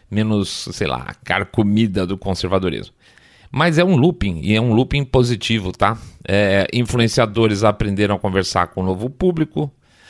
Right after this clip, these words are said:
é, esse público conservador, mais populista americano. O Trump catapultou a partir dessa visão, e aí essa capulta-, <laughs> catapultada que o Trump deu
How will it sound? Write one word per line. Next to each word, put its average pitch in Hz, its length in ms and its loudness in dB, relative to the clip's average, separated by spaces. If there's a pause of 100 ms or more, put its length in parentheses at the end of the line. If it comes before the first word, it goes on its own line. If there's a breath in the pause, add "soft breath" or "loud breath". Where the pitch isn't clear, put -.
(240 soft breath)
é, 87 320 -2
esse 92 260 -6
público 95 500 -4
conservador, 90 920 2
mais 87 240 -2
populista 87 560 -2
americano. 127 540 -2 (320 loud breath)
O 160 100 0
Trump 180 340 2
catapultou 147 880 0
a 127 60 2
partir 101 320 2
dessa 95 280 0
visão, 131 420 0 (380)
e 147 100 0
aí 120 480 2 (160)
essa 113 420 0
capulta-, - 640 -4
<laughs> - 60 -8
catapultada 120 920 0
que 117 80 -4
o 110 40 0
Trump 98 300 -2
deu 113 300 2